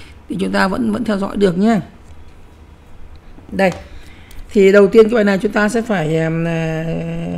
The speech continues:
chúng ta sẽ phải có cái mô hình, mô hình lưới ô vuông rất quan trọng nhé. Lưới ô vuông. Đấy. Thì để mô tả cái mô,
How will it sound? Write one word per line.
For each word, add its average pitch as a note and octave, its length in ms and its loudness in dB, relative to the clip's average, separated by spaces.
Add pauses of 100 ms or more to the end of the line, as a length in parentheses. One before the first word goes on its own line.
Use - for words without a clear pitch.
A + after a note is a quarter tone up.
(140)
chúng G3 120 -6
ta F#3+ 240 -6
sẽ G#3 140 -8
phải E3+ 220 -8
có E3+ 160 -12
cái G3 160 -6
mô G3 160 -2
hình, D#3+ 360 -2 (1300)
mô F#3 340 -4
hình E3 500 -4 (240)
lưới E3+ 340 -2
ô G3 200 -4
vuông F#3 340 -4
rất A#3+ 140 -8
quan G3+ 140 -4
trọng - 280 -6
nhé. G3+ 160 -4 (500)
Lưới E3 340 -4 (140)
ô G3 60 -8
vuông. F3 380 -6 (2000)
Đấy. F3+ 120 -14 (1400)
Thì F#3 120 -2
để F3 180 2
mô G3+ 160 0
tả D#3+ 360 -4
cái G3+ 80 -4
mô, A3 220 -2